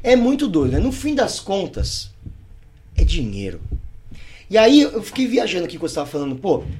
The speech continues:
quando a gente fala de performance, como tudo sai mais barato pro cara quando vai c-, comprar uma solução dessa, né? Um conceito desse. Porque ele precisa de mais performance. Se a gente tá falando de performance na empresa dele, tá falando que ele consegue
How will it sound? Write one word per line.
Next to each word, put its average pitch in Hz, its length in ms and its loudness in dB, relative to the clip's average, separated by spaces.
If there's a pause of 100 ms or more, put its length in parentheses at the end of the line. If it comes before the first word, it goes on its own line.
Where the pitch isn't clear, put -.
quando 247 140 6
a 247 40 10
gente 240 120 2
fala 185 340 0 (560)
de 123 240 -6
performance, 160 680 0
como 285 220 -2
tudo 294 260 0
sai 202 160 -2
mais 185 180 -2
barato 131 440 -2
pro 120 120 -10
cara 113 240 -6 (160)
quando 123 220 -6
vai 113 180 -2
c-, - 80 -16 (960)
comprar 127 300 2
uma 120 120 -2
solução 123 540 -4
dessa, 98 320 -8
né? 101 100 -8
Um 107 80 -10
conceito - 320 -2
desse. 101 220 -2 (440)
Porque 247 200 2
ele 165 100 2
precisa - 220 -2
de 220 80 -4
mais 170 200 2
performance. 143 480 -2
Se - 100 -2
a 262 40 2
gente 254 60 -2
tá 262 80 4
falando 180 160 -2
de 156 80 -6
performance 160 880 -2
na 117 160 -4
empresa 117 260 2
dele, 165 200 0
tá 160 100 -6
falando 156 160 -8
que - 60 -8
ele - 80 -10
consegue - 440 -4